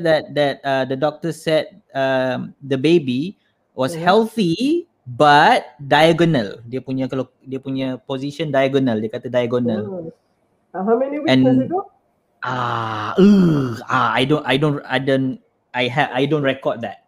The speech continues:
Speaker 1: But it's
Speaker 2: Okay,
Speaker 1: four-,
Speaker 2: alright.
Speaker 1: fourteenth, fourteenth of May,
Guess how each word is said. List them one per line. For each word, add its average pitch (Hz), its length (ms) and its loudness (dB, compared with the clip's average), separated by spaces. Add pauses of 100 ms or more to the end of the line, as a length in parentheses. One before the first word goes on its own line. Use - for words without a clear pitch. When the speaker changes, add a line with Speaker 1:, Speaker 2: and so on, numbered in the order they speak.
(120)
Speaker 1:
But 185 260 -2
it's - 80 -2
Speaker 2:
Okay, - 80 -2
Speaker 1:
four-, 165 160 4
Speaker 2:
alright. 165 240 0
Speaker 1:
fourteenth, 220 440 4 (360)
fourteenth 240 480 2
of 208 160 2
May, 175 560 0